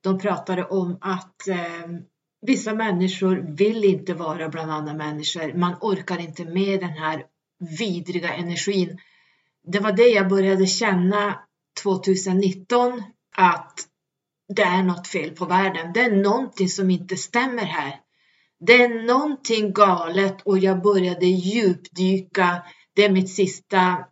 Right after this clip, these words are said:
eh, andliga uppvaknande som jag har haft nu av alla uppvaknanden jag har genomgått.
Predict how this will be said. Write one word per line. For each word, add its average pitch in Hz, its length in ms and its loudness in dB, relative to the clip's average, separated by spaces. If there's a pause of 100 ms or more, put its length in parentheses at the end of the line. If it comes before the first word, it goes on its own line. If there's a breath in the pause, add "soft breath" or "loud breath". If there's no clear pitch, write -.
eh, 160 560 -6
andliga 180 360 0
uppvaknande 170 680 -6
som 170 200 -8
jag 165 80 -4
har 165 340 -2
haft 208 420 -2
nu 180 120 -2
av 170 140 -6
alla 185 320 2
uppvaknanden 175 840 -2
jag 175 120 -4
har 165 180 -4
genomgått. 175 840 -2